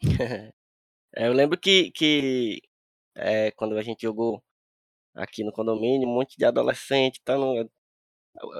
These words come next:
al-, al-, algum dos meninos, por exemplo, o meu irmão era um que ele só queria saber do jogo avançando. Aí, o que que a gente fazia? Eu, eu não, eu já gostava muito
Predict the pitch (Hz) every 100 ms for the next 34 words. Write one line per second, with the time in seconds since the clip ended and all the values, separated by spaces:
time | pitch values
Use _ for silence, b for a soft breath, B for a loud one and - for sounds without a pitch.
0 | - - 131 - 127 139 127 139 190 247
1 | 208 160 165 190 135 127 120 123 185 165
2 | 151 196 180 170 196 - 202 196 190 196
3 | - 180 175 190 185 160 185 - - -
4 | 160 160 180 214 185 202 226 240 330 -
5 | 120 101 92 _ _ _ _ _ _ _
6 | _ - 120 120 127 156 170 165 165 -
7 | 170 120 104 160 190 165 214 123 110 -
8 | 131 147 143 139 - 143 147 120 131 175
9 | 165 107